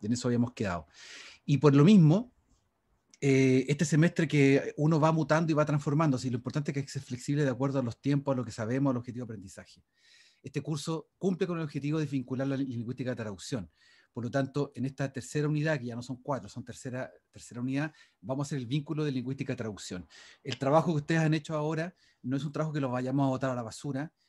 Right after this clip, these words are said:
no lo vamos a desechar y como, ya, ahora viene otro y partamos de nuevo. O sea, eso es imposible hacerlo en estos, en estas circunstancias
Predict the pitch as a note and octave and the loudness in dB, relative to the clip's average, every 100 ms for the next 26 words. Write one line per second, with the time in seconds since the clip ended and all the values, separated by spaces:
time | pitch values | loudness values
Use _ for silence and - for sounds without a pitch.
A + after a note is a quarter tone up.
0 | - A2+ A2+ B2+ B2 A#2 - - C#3+ D3+ | -14 -10 -6 -4 -4 -8 -10 -10 -6 -6
1 | F3 - - B2 A#2+ A#2+ A#2 - D3 - | -8 -16 -14 -10 -8 -8 -10 -6 -4 -4
2 | C3+ D3 C#3+ C3+ D3+ D#3 D3 A#2+ C#3 C3 | -4 -2 2 4 4 2 2 2 4 4
3 | A#2+ B2 G2+ E2 - - - C3+ - D3 | 4 4 2 -4 -10 -6 -4 -2 2 2
4 | C3+ - D3+ D#3 D3 D#3+ D#3 D3+ D3 D#3 | 0 -2 0 2 2 2 2 2 2 -2
5 | C3+ - - A#2+ C3+ - A#2 - C#3 - | -4 -8 -12 -6 -6 -6 -4 2 2 0
6 | D3+ | -4